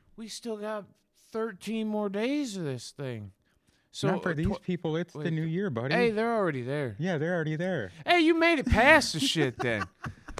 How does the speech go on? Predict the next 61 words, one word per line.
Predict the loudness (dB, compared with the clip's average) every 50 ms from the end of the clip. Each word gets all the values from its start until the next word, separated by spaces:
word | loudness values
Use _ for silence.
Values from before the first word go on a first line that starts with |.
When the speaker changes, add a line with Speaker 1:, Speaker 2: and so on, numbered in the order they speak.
| -12 -6
Speaker 1:
What | 2 6 8 10
are |
you | 10 10 10 10
worried | 12 10 10
about? | 10 8 4
It's | 4 0
a | -2
great | 4 6 6 6 6
fucking | 8 10 10 10 10 10 6 8
day. | 12 12 12 12 12 10 6 2 -2 -8 -10 -10 -10 -12 -14 -10 -8 -8 -8 -8 -10 _
Happy | _ 4 6 6 6 6 4 4
New | 4 6 6 6 6 6
Year. | 4 4 4 4 4 4 4 2 0 -2 -2 0 -2 -2 0 -2
Speaker 2:
<laughs> | -4 -2 -2 -4 -6 -6 -6
Speaker 1:
There, | -4 -4 -2 -2
see? | 0 2 4 4 4 4 0 -6 _ _
They | -6 -2
ain't | 2 2
got | 4
nothing | 4 4 4
to | 4
worry | 4 4 4 4
about. | 4 4 4 2 2 2 0 -6 _ _ _ _ _ -10 -10 -10 -8 -10 -10 -10 -10
Speaker 2:
That's | -8 -6 -4
what, | -2 -2 -2 -2 -2
man. | -4 -4 -4 -4 -2 -2 -4 -4 -6 -8 -12 _ _ _ _ -20
That's | -20 -20 _ -8
what | -6
I | -6
was | -4 -4
trying | -4 -6 -4 -4 -4
to | -6
say. | -6 -6 -6 -4 -2
I | -2 -4
was | -4 -4
like, | -4 -4 -2 -2
"Man, | -2 -2 -2 -4
this | -4 -6 -6
is | -6 -6 -6 -8
a | -8 -12 -18 -20 _ _ _ _ -6
New | -6 -4
Year's | -4 -4 -4 -4 -6
episode. | -6 -8 -10 -12 -12 -8 -8 -6 -6 -6 -8 -12 -14 -14 -10
What | -8 -6 -6 -4
are |
you | -4 -4
looking | -2 -2 0 0 2
forward | 2 4 4 2 2 0 -2
Speaker 1:
Oh, | -2
Speaker 2:
to?" | -4 -2 -2
And | -2 -2
you're | -2 -2
like, | -2 -2 -4 -4 -4 -4
Speaker 1:
"What | -4 -2
am | -2 0
I | 0 0
looking | 0 -2 -2 -4 -4 -6
Speaker 2:
"Just, | -6 -4 -4 -2
Speaker 1:
forward | -2 -2 -4 -6
to?" | -6 -4
Speaker 2:
yeah." | -2 -2 -2 -4